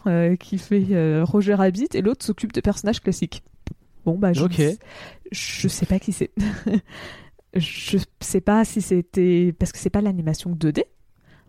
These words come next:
Speaker 1: parce qu'il y avait un studio spécial pour l'animation deux D.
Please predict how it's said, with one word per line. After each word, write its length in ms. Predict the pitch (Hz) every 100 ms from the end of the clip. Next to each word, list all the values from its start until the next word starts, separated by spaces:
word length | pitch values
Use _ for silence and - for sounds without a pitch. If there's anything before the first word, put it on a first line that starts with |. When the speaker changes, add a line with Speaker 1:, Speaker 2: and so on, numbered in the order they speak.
| -
Speaker 1:
parce 280 | 151 -
qu'il 220 | - 147 147
y 60 |
avait 180 | 147 151 -
un 60 |
studio 360 | 180 - 185 185
spécial 640 | 175 - 165 - 160 165
pour 300 | - 143 143
l'animation 540 | 151 147 143 143 - 151
deux 140 | 151
D. 200 | 151 320